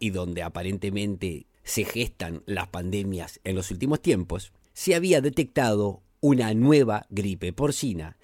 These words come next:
que tenía todo el potencial de convertirse en una pandemia. Todo se origina en el trabajo científico publicado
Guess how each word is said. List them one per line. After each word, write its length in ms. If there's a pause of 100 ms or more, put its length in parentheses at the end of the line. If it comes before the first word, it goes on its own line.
(180)
que 120
tenía 500
todo 220
el 80
potencial 720 (160)
de 140
convertirse 800
en 160
una 320
pandemia. 680 (300)
Todo 500
se 160
origina 720 (100)
en 140
el 100
trabajo 460
científico 800 (180)
publicado 760